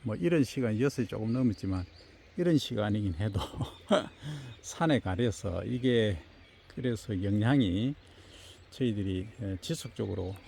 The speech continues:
어, 모니터링 하고 있지만 여기서 영향이, 어, 다소 있을 것으로 판단됩니다. 그래서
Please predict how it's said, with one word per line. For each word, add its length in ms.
어, 140
모니터링 500
하고 280
있지만 600
여기서 840
영향이, 640
어, 360
다소 340
있을 280
것으로 360
판단됩니다. 720
그래서 400